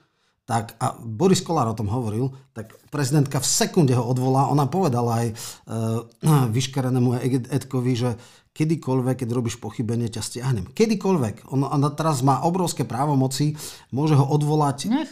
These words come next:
Speaker 1: kedy sa ona. Ja
Speaker 2: Nech.
Speaker 1: dúfam, že to urobí.
Speaker 2: Nech spraví.
Speaker 1: Oni to teda s-, tak nejak hovoria, že sú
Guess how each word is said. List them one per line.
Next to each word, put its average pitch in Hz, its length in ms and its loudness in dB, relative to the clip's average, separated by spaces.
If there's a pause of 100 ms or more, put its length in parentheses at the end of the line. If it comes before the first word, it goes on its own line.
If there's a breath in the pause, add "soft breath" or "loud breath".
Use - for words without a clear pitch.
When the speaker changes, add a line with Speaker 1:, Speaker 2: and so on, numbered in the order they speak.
(120)
Speaker 1:
kedy 165 240 2
sa 139 240 0
ona. 120 160 0
Ja 123 160 4
Speaker 2:
Nech. 113 80 -2
Speaker 1:
dúfam, 196 320 4
že 151 160 2
to 139 80 0
urobí. 147 320 2
Speaker 2:
Nech 220 160 -4
spraví. - 180 -18
Speaker 1:
Oni 208 200 6
to 170 100 0
teda 160 320 0
s-, - 240 -6
tak 135 160 -6
nejak 131 240 0
hovoria, 139 320 0
že 120 160 -2
sú 151 240 2